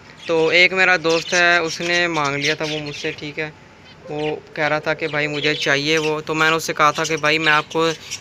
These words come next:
new hand time करके दे दूँगा, लेकिन वो नहीं माना, वो कह रहा, "मुझे यही वाला चाहिए।" तो इसलिए वो मुझे जो है ना देना पड़ा उसको वो वाला बच्चा।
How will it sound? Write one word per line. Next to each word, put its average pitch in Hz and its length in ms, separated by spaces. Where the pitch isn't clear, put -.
new 196 240
hand 170 260
time 175 160
करके 165 300
दे 151 140
दूँगा, 160 260
लेकिन 160 280
वो 160 100
नहीं 156 180
माना, 151 240
वो 156 60
कह 151 120
रहा, 151 100
"मुझे 160 180
यही 151 260
वाला 151 200
चाहिए।" 147 260
तो 196 80
इसलिए 202 260
वो 202 140
मुझे 190 360
जो 185 100
है 180 100
ना 180 260
देना 170 320
पड़ा 151 200
उसको 143 220
वो 135 120
वाला 131 180
बच्चा। 127 280